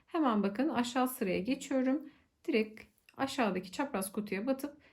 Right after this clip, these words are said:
şimdi hiçbir kutu atlamadan her bir kutuya bir kez batarak bakın bu şekilde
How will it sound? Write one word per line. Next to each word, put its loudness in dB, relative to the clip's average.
şimdi 2
hiçbir 0
kutu -2
atlamadan 0
her 2
bir 2
kutuya -2
bir 2
kez 2
batarak 0
bakın 0
bu 0
şekilde -4